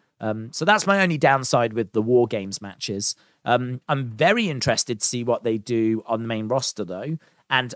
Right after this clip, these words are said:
loads of people love War Games. I mean, this has been a very popular announcement. So,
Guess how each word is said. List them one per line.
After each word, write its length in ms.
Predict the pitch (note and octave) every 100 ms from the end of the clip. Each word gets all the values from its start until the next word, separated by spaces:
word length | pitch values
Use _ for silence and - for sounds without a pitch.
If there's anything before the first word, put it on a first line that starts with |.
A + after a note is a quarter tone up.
| -
loads 680 | A#2+ B2+ D3 G3+ A3+ F3 D#3
of 100 | -
people 420 | B2+ A2 A2 G#2+
love 640 | G#2+ A2+ C3 E3 D3+ A2
War 260 | G#2+ G#2 F#2+
Games. 380 | G2+ F#2 F#2 A#2+
I 40 |
mean, 180 | B2+ D3
this 180 | A3+ -
has 120 | A3+
been 180 | F#3+ D3+
a 60 |
very 420 | A2 G#2+ C3 C3+ C3+
popular 600 | - G#2+ - D3 D#3 D#3+
announcement. 720 | D#3+ E3+ - - G#3 C4 - _ _ _
So, 380 | - D3 C3 C3+